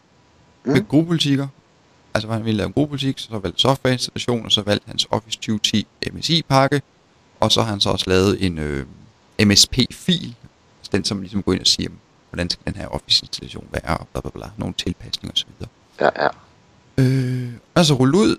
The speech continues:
Speaker 1: og så har han ikke lige fået testet det helt igennem, fordi han har så fundet ud af bagefter, at der mangler stave- og grammatikkontrol. Det er ikke blevet installeret med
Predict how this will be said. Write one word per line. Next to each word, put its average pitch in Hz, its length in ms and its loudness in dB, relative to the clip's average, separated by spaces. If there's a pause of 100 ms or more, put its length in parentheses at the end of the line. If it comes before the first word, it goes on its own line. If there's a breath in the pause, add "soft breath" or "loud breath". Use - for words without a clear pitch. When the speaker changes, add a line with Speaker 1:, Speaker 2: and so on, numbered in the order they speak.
Speaker 1:
og - 80 2
så - 120 8
har - 1300 -4
han 139 140 -2
ikke 160 120 -6
lige 175 80 -4
fået 151 120 4
testet - 320 0
det 135 80 2
helt 143 240 2
igennem, 131 300 0
fordi 123 180 -4
han 127 100 -4
har 127 40 -2
så 147 120 -2
fundet 160 200 0
ud 165 60 6
af 156 80 0
bagefter, 147 440 2 (200)
at - 280 -2 (440)
der 117 80 2
mangler 117 200 2
stave- 131 260 2
og 135 100 -2
grammatikkontrol. - 680 -4 (1200)
Det 143 60 6
er 131 40 6
ikke 143 120 0
blevet 117 140 -4
installeret 123 420 0 (560)
med 127 220 4